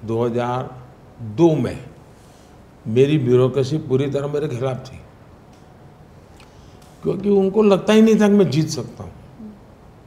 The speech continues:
लेकिन साथ में स-, सत्तर अस्सी परसेंट को लगता था, "नहीं यार, ये तो वापस आएंगे।"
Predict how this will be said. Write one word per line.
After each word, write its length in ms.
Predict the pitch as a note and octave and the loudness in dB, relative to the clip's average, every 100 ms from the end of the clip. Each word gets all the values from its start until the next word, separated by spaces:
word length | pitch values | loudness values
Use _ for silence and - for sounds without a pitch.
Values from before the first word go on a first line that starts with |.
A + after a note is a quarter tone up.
| - - - - - - - - - - | -20 -20 -20 -20 -20 -20 -20 -20 -20 -6
लेकिन 360 | B2 D#3+ E3+ G#3 | 0 4 6 4
साथ 440 | - D3+ D#3+ E3+ | 4 2 2 4
में 480 | G3+ A#3 B3 B3 A#3 - - - - - - - - - | 6 6 4 0 -8 -16 -20 -20 -20 -20 -20 -20 -18 -8
स-, 320 | - - C3+ | -4 -4 -2
सत्तर 420 | - E3 D#3+ F#3 | -2 -2 2 2
अस्सी 200 | D#3+ F3 | 2 -2
परसेंट 340 | E3 D3+ E3+ | 0 -2 -2
को 80 | F3 | 0
लगता 320 | E3 C#3 D#3+ | 0 -2 -2
था, 100 | D#3 | -4
"नहीं 240 | F#3 F3 E3 | -2 -4 -4
यार, 140 | E3 | -4
ये 60 | D#3 | -4
तो 140 | D#3+ | -4
वापस 260 | D3+ B2+ C3+ | -2 -4 -4
आएंगे।" 340 | B2 A#2 G#2+ | -6 -6 -10